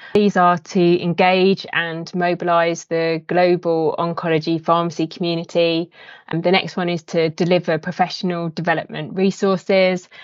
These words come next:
And the final one is around global advocacy initiatives in collaboration with other global and oncology pharmacy organisations from different countries. And basically,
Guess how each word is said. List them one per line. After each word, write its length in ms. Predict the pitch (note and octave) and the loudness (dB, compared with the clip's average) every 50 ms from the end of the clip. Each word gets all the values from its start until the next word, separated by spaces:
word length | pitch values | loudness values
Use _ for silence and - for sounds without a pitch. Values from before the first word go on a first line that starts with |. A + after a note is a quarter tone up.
| - - - _ - | -20 -20 -20 _ -4
And 400 | - F3 E3+ E3+ F3 F3 F3 E3+ | 0 0 2 2 2 0 0 -2
the 80 | F#3 | -4
final 380 | E3 - G3+ F#3+ F#3+ F#3+ F#3+ F3 | -2 0 2 2 4 4 2 0
one 200 | F3 E3+ E3+ E3+ | 0 -2 -2 -4
is 120 | E3 D#3+ | -4 -4
around 480 | E3+ D#3+ D#3+ D#3 D#3 D#3 D#3 E3 F3 - | -4 -4 -4 -4 -4 -4 -4 -6 -8 -4
global 560 | - F#3 F#3 F#3 F3 F3 F#3 F3+ F3 E3+ - - - | -2 0 2 2 2 2 0 -2 -2 -2 -2 -2 -2
advocacy 840 | E3+ E3+ - - E3 D#3 - - E3 D#3 - - D3 D#3+ E3 D#3+ - | -4 -4 -4 -8 -12 -10 -10 -12 -14 -14 -10 -8 -6 -6 -6 -6 -6
initiatives 640 | - E3+ E3 D#3+ - - - E3 D#3+ D#3+ D#3 - | -6 -6 -6 -8 -10 -10 -6 -4 -4 -4 -4 -6
in 120 | F#3 E3+ | -6 -6
collaboration 680 | D3+ - F3 E3+ E3 F3+ F3+ E3+ E3+ E3 D#3+ - F3+ E3+ | -2 0 0 2 2 2 2 2 0 0 -4 -6 -4 -4
with 160 | E3+ E3 - - | -4 -4 -2 0
other 220 | F#3+ F3+ F3 F3 | 2 2 2 0
global 540 | D#3+ F3 E3+ E3+ E3 D#3 D3+ D3+ D#3+ D#3 - | 0 -2 -2 -2 -2 -2 -2 -2 -2 -2 -2
and 260 | - D#3+ D#3+ D#3+ D#3 - | -4 -4 -4 -4 -4 -2
oncology 680 | - F3+ F3+ F3 - F#3 E3 E3 D#3+ D3+ E3+ E3 E3 D#3+ | -2 -2 -2 -2 -2 -2 -2 -2 -2 0 0 0 0 0
pharmacy 480 | - E3+ E3 D#3+ E3 D#3 - D3+ D#3+ | 0 0 0 0 -2 -2 -2 0 0
organisations 880 | E3 D#3+ D#3 E3 D#3+ D#3+ D#3 D#3 D#3+ D3+ D3+ D3+ - D#3 D3+ D#3 D#3 D#3 | 0 0 2 2 2 2 2 2 2 0 0 -2 -4 -6 -6 -6 -6 -6
from 200 | - - E3+ E3+ | -4 -2 -2 0
different 380 | D#3+ F3 E3 - E3 E3 D#3+ - | 0 -2 -4 -4 -6 -6 -4 -2
countries. 680 | F3+ E3+ E3 - - - D#3 D3+ D3+ D#3 D3+ - - - - - - - - - - - - | -2 -2 -2 -4 -2 0 2 2 2 2 0 -2 -6 -14 -20 -20 -20 -20 -20 -20 -20 -6 -2
And 320 | - F3 F3 F3 D#3+ - | 0 2 2 0 0 0
basically, 800 | - A3 A3+ G#3+ - - - G3 - F3 D#3 D#3 D#3+ D#3 E3 D#3 | 2 2 2 4 2 0 -4 -4 -4 -4 -2 -2 -2 -2 -4 -6